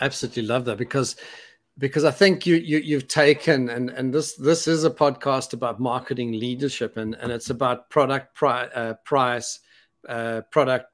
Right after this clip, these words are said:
market placement. It's about understanding your market, understanding, getting a deeper and, and, and richer and broader understanding of who, which market you're actually serving, but also serve or provide the market with, um,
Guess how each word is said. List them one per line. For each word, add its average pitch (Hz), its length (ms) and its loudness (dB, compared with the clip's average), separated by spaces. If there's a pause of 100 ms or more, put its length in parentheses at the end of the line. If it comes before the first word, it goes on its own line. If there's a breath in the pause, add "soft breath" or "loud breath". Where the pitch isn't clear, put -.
(140)
market 123 580 -4
placement. 123 640 -4
It's 110 180 -12
about 120 400 -4 (380 loud breath)
understanding 135 600 0
your 131 180 0
market, 120 420 -4
understanding, 131 640 -4 (300 loud breath)
getting 143 280 4
a - 20 2
deeper 139 440 -6
and, 127 220 -2
and, 123 240 -8
and 117 200 -6
richer 147 460 0
and 117 140 -4
broader 139 420 2
understanding 127 640 -4
of 110 120 -6
who, 139 220 -6
which 151 280 -2
market 131 440 -4
you're 123 120 -4
actually 117 280 -10
serving, 123 720 -2 (460 loud breath)
but 135 80 -4
also 165 320 0
serve 156 600 2 (560)
or 135 80 -2
provide 143 640 0
the 143 80 -2
market 127 540 -4
with, 127 380 -6 (160)
um, 117 400 -6